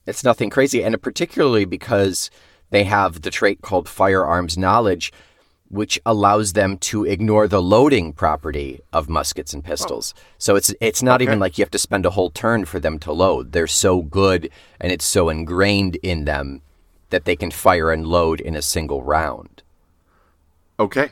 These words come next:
Speaker 2: never mind then.
Speaker 1: Yeah.
Speaker 2: Because that was, that was the big thing was, I mean, if you know anything about muskets, you realize that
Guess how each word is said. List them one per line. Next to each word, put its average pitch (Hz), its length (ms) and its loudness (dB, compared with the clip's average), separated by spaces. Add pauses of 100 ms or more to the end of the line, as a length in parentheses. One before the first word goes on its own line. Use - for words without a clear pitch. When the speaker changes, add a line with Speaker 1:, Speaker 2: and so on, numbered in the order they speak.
(140)
Speaker 2:
never 85 380 -6
mind 95 260 -4
then. 95 60 0
Speaker 1:
Yeah. 90 200 2
Speaker 2:
Because 80 280 -10
that 87 160 0
was, 90 160 -8 (140)
that 131 200 6
was 127 120 0
the 107 80 -4
big 101 260 0
thing 98 340 0
was, 82 240 -4 (1000)
I 101 80 -4
mean, 85 160 -12 (120)
if 98 120 -10 (400)
you 101 180 -8
know 101 240 2
anything 90 400 -4
about 80 220 -4
muskets, 87 480 -6
you 82 80 -8
realize 78 560 -4
that 73 220 -8